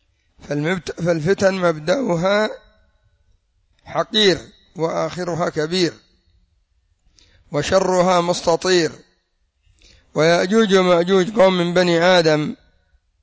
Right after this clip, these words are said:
جعل ذو القرنين رحمه الله سدا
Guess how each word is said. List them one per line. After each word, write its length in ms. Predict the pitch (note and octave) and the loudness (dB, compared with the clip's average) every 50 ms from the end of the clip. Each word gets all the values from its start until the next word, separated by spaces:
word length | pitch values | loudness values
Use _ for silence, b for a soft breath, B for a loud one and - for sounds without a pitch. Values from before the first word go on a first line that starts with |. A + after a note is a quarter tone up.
| _ _ _ _ _ _ _ _ - | _ _ _ _ _ _ _ _ -2
جعل 600 | F#3 E3+ D#3 D#3 E3 E3 E3 D#3+ D#3+ D#3+ D#3 - - _ _ _ _ _ _ D#3+ | 0 0 2 2 2 2 2 2 2 2 0 -2 -6 _ _ _ _ _ _ -4
ذو 100 | E3 E3+ | -4 -4
القرنين 760 | D#3+ C#3+ D#3+ D#3+ D#3 D#3+ E3 F3 F3+ E3+ E3 D#3 C#3+ D3+ - - | -2 -2 -2 -2 0 0 0 0 0 0 0 -2 -4 -8 -10 -8
رحمه 500 | - D#3 D3+ C#3+ D#3 D3+ D3+ D3+ D3+ D3+ | -4 -4 -2 -2 -2 -4 -2 -2 -2 -2
الله 240 | D3+ D3 D#3 E3 D#3+ | -2 -2 0 0 0
سدا 560 | D3+ - F3+ - D3+ D3 D#3 D3+ D3 D3 - | 0 -2 -4 -6 -6 -6 -4 -4 -4 -6 -8